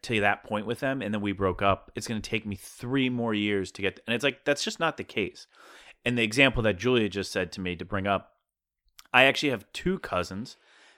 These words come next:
that were both in very long relationships. Like, it was two male cousins that were in relationship with females. So both of my cousins brought their girlfriends, like,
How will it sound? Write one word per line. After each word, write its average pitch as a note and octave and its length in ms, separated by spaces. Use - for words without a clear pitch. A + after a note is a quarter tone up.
that A2+ 120
were A#2+ 120
both B2 560
in G2+ 480
very A#2 420
long A2+ 380
relationships. F2+ 880
Like, G2 240
it A2+ 80
was G#2+ 260
two D#3 500
male G2+ 240
cousins G2+ 460
that E2+ 180
were F2 200
in G#2+ 200
relationship F#2+ 440
with G2 100
females. F2+ 500
So B2 160
both B2+ 320
of D3 80
my G#2+ 280
cousins A2+ 600
brought G#2+ 420
their A2 240
girlfriends, G2 680
like, F2 180